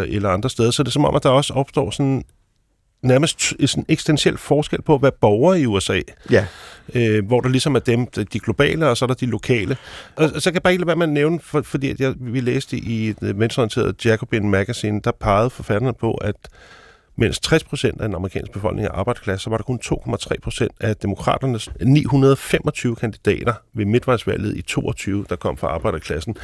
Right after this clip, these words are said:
Speaker 2: Ja.
Speaker 1: Altså, det er jo helt vildt. Altså, og
Speaker 2: Ja.
Speaker 1: det, det afspejler vel også den her kløft mellem det demokratiske parti og størstedelen af borgerne i, i det amerikanske samfund.
Speaker 2: Ja, måske nok, øh, og, og så er det også bemærkelsesværdigt nok. Altså, nu ved jeg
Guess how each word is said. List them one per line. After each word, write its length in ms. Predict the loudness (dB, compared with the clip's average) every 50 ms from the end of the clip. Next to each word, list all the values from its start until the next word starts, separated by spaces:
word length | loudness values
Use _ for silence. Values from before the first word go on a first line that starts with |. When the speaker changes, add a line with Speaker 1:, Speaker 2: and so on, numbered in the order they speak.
| -2 -2
Speaker 2:
Ja. 80 | -2 -2 -2 -6 -16 _ _ _ _ _ _ _ -2
Speaker 1:
Altså, 220 | -2 -2 -2 -4 -4
det 100 | -2 0
er 60 | 0
jo 120 | 2 0
helt 260 | 0 -2 -4 -6 -4 -4
vildt. 300 | -4 -4 -4 -8 -14 -14 -4 0
Altså, 200 | 2 2 4 4
og 120 | 4 4 6
Speaker 2:
Ja. 60 | 4
Speaker 1:
det, 200 | 4 2 2 2
det 100 | 0 0
afspejler 520 | 2 2 0 0 0 0 0 0 0 0 0
vel 160 | 0 -2 -2
også 360 | -2 -2 -2 -2 -2 -4 -6 -4 -2
den 140 | -2 -2 0
her 100 | -2 -4
kløft 480 | -6 -6 -2 0 0 0 -2 -2 0
mellem 440 | 2 4 4 4 4 2 0 -2 -2
det 160 | -2 -2 -2
demokratiske 520 | -2 -2 -2 -2 -2 -2 -2 -2 -6 -10 -10
parti 400 | -10 -8 -4 -4 -4 -4 -4 -8 -4
og 300 | 0 2 2 2 2 0 -4 _ _ -20 -20 -20 _ _ _ -20 -20 _ _ _ _ _ _ _ _ _ _ _ _ -10
størstedelen 840 | -6 -4 -4 0 2 2 2 2 0 -2 -6 -8 -6 -6 -6 -8 -8
af 60 | -6
borgerne 420 | -6 -4 -4 -4 -4 -4 -6 -6 -6 -8 -8
i, 60 | -6 -6
i 40 |
det 100 | -6 -6
amerikanske 460 | -6 -8 -8 -8 -10 -12 -14 -14 -12 -10
samfund. 380 | -8 -8 -8 -8 -8 -10 -10 -12 _ _ _ _ _ _ _ _ _ _ _ _ _ -6
Speaker 2:
Ja, 540 | -2 2 4 4 6 6 6 6 4 4 2
måske 360 | 2 2 2 2 2 2 2
nok, 360 | 2 4 4 4 2 2 0 -2
øh, 180 | 0 2 2 2 2
og, 100 | 0 0 0 0
og 80 | 0 2
så 100 | 2 4
er 60 | 4
det 100 | 6 4
også 160 | 4 4 2
bemærkelsesværdigt 720 | 0 2 4 4 4 4 2 -2 -2 0 0 2 2 2 0
nok. 320 | 2 2 2 0 0 -2 -2
Altså, 160 | 0 2 4
nu 140 | 4 6 6
ved 160 | 6 4 4
jeg 240 | 4 4 4 2 2